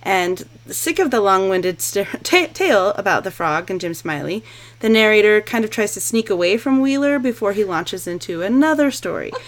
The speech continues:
Speaker 1: And the narrator realizes that his friend probably intended for him to suffer through this tedious storytelling.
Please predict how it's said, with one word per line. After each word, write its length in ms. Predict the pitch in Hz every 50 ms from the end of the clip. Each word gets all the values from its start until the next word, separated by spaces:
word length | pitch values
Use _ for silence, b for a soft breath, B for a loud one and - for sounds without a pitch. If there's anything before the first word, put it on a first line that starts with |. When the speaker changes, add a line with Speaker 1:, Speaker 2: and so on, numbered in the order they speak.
| B 466 B B B B
Speaker 1:
And 300 | - - 233 226 226 220
the 220 | 208 208 196 220 220
narrator 440 | 226 226 226 240 240 277 254 294
realizes 520 | 233 254 226 226 208 220 220 220 233 220 220
that 100 | 226 208
his 140 | 208 208 -
friend 260 | - 254 254 247 247
probably 320 | 254 - 403 392 349 339 320
intended 460 | 294 254 - - 370 320 285 233 226
for 140 | - 208 208
him 200 | 202 196 190 185
to 120 | - 254
suffer 420 | 240 - - 302 294 294 294 285 277
through 400 | 277 294 302 285 240 190 180 175 B B B B B B B -
this 240 | 220 226 220 - -
tedious 440 | - - 254 240 233 220 196 202
storytelling. 960 | - - - 269 269 240 202 180 196 - 214 160 190 - - 233 185 190 202